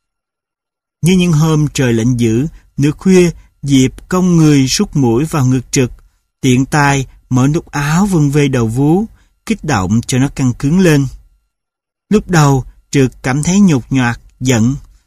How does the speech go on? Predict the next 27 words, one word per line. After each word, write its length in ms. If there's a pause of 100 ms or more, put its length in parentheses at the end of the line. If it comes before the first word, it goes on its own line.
(220)
nhưng 380
rồi 260
những 120
cảm 200
giác 260
mới 140
lạ, 340
khó 200
tả, 460 (280)
làm 280
Trực 260 (200)
tê 280
rúng 360
cả 120
người 440 (380)
và 220
mệt 240
nhoài 340
trong 260
giấc 160
ngủ 100
chập 200 (100)
chờn 320 (340)
với 120
những 160
giấc 220
mơ 340